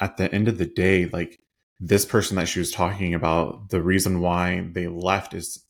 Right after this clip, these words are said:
and they, they said, "Oh, I'm not lucky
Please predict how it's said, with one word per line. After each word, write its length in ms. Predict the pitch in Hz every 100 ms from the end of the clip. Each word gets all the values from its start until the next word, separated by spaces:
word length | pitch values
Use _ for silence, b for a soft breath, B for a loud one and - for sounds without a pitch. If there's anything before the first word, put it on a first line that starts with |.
| 85
and 320 | 90 90 85
they, 280 | 85 95 90
they 120 | - 87
said, 280 | 90 90 - b b b b
"Oh, 140 | 101 92
I'm 220 | 87 87
not 320 | 87 - -
lucky 580 | 90 87 85 - 95